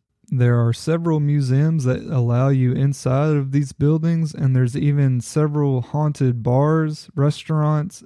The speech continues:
and hotels that you can stay in. And I'm going to talk about some of these next. The next building that I'm gonna talk about is actually one that I visited on my ghost tour, but I did not go inside because this was a tour that we just walked through the city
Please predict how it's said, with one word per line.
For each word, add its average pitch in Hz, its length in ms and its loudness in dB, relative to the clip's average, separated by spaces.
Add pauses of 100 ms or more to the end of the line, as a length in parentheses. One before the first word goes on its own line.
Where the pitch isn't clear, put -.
and 127 220 2
hotels 143 760 0
that 120 200 -4
you 139 80 0
can 127 160 -2
stay 139 400 0
in. 143 300 -2 (320)
And 120 260 2
I'm 123 140 0
going 123 300 0
to 117 80 -4
talk 127 260 -2
about 123 260 0
some 131 240 0
of 123 80 0
these 147 300 0
next. - 580 -4 (480)
The 127 280 2
next - 580 -6 (180)
building 156 440 2
that 135 100 2
I'm 123 140 2
gonna 127 200 2
talk 139 320 -2
about 143 320 -2
is 123 160 0
actually 127 360 -2
one 127 400 0
that 117 160 0
I 117 100 0
visited 131 680 0
on 117 520 0
my 127 240 0
ghost 151 440 -4
tour, 170 380 -2
but 127 180 -2
I 123 80 2
did 131 160 0
not 160 280 -2
go 147 220 0
inside 131 560 0
because 120 460 0
this 135 200 -4
was 135 220 -2
a 120 80 0
tour 135 600 2
that 120 200 0
we 131 140 2
just 135 260 -2
walked 131 380 -4
through 139 160 2
the 120 120 2
city 135 640 2